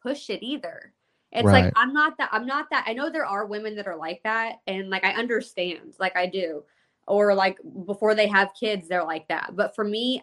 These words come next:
Speaker 1: I already had been with my significant other a long time before I had my daughter. It was literally ten years, almost, like, perfect on the dot, ten years, like, on our anniversary almost, ten years I had my daughter. And,
Speaker 2: Wow.
Speaker 1: um,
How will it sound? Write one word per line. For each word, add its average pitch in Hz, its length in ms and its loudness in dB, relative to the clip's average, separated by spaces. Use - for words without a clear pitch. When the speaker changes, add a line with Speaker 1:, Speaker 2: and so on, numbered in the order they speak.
Speaker 1:
I 196 140 4
already 214 220 2
had 165 100 -2
been 185 160 -2
with 202 140 -4
my 208 100 -4
significant 214 540 -6
other 214 200 -2
a 220 120 0
long 208 240 2
time 247 180 -2
before 180 280 -2
I 190 60 2
had 190 120 -2
my 160 120 -2
daughter. 165 480 -2
It 208 80 8
was 262 120 6
literally 240 300 4
ten 233 300 -2
years, 165 400 -2
almost, 196 240 0
like, - 180 -6
perfect 196 340 0
on 180 140 2
the 165 80 -2
dot, 175 300 2
ten 190 240 -2
years, 180 300 -2
like, 165 200 -4
on 185 180 4
our 185 60 -2
anniversary 170 580 -2
almost, - 380 -12
ten 170 200 -4
years 165 180 -6
I 170 80 -4
had 170 140 -2
my 330 120 -6
daughter. - 380 -6
And, 202 420 4
Speaker 2:
Wow. 190 300 2
Speaker 1:
um, 151 220 -4